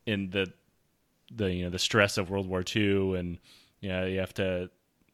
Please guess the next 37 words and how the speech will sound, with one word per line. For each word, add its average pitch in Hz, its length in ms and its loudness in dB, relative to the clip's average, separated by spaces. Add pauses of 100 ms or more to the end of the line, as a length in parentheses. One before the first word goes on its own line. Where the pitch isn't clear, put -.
(160)
look 107 200 0
out 98 160 0
back 95 240 0
at - 60 -20
the 98 80 -2
junkyard 95 480 0
to 95 60 -4
see 104 140 -4
what 98 100 -4
you 104 80 -6
can 101 140 -2
build 98 220 0
next, 95 540 -4
'cause 101 140 -8
there's 101 160 -2
n-, 104 220 -2
you 104 140 0
have 107 320 -2
no 101 120 0
resources. 90 880 -4 (460)
Um, 87 380 -6
like, 113 200 -4 (640)
I 113 40 -2
really 220 240 4
wish 123 280 6
I 107 80 4
could 117 200 -2
have 95 160 -6
been 101 340 0 (320)
in 98 180 0
Porsche's 104 540 0
meeting 104 300 2
with 95 140 -2
Hitler 110 280 0
for 123 100 -2
this. 120 300 2
Like, 95 220 2